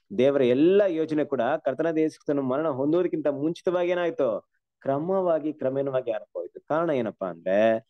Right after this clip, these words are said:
ತಂದೆಯ ದೇವರು ಕರ್ತನಾದ ಯೇಸು ಕ್ರಿಸ್ತನ ಮರಣದ ಬಗ್ಗೆ ಅಷ್ಟು ನಂಬಿಕೆ ಉಳ್ಳವರಾಗಿದ್ರು. ಅದು ನಿಷ್ಫಲವಾಗುವುದಿಲ್ಲ, ಅದು ಯಾವುದೇ ಕಾರಣಕ್ಕೂ ಫೇಲ್ಯೂರ್ ಆಗುವುದಿಲ್ಲ. ನನ್ನ ಮಗ ಯಾವುದೇ ಕಾರಣಕ್ಕೂ ಮಿಸ್ಟೇಕ್ ಮಾಡೋದಿಲ್ಲ, ಅದಕ್ಕೆ ತನ್ನ ಮಗನ ಬಗ್ಗೆ ಏನ್ ಮಾಡಿದಾರೆ?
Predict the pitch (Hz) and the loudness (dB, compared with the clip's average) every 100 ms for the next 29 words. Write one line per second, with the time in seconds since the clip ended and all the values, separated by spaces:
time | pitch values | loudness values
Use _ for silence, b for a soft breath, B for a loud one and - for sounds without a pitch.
0 | _ _ - 104 147 123 113 107 101 98 | _ _ -6 2 2 2 2 2 0 0
1 | 113 113 117 107 110 120 - - 104 101 | -4 -2 -2 0 -2 -4 -8 -10 -6 -2
2 | 113 147 143 123 104 104 107 98 - _ | 0 0 0 0 0 2 0 -2 -8 _
3 | 190 151 135 123 123 110 101 98 90 90 | 0 0 -2 -2 0 0 0 0 -2 -6
4 | 90 85 - _ _ _ _ _ _ - | -10 -14 -16 _ _ _ _ _ _ -6
5 | 127 135 127 170 - - 151 123 117 107 | -4 -4 -6 -8 -4 2 4 4 4 2
6 | 101 92 87 85 - 120 139 143 170 190 | -2 -2 -6 -8 -8 0 2 4 4 2
7 | 160 151 151 143 143 147 147 120 - - | 2 0 -4 -2 0 2 2 0 -6 -14
8 | - 160 180 175 202 175 143 b b - | -4 -2 -2 0 0 -2 -4 b b -2
9 | 135 175 185 185 165 165 151 165 - 180 | 2 2 2 2 0 0 -2 -2 -2 -4
10 | - 147 151 170 139 117 95 - _ _ | -2 -2 -2 0 -2 -4 -4 -10 _ _
11 | _ _ _ - 208 208 185 165 143 156 | _ _ _ -6 -4 -2 -2 -2 0 0
12 | 247 240 214 214 202 180 143 104 - | 2 0 0 0 0 0 0 -2 -10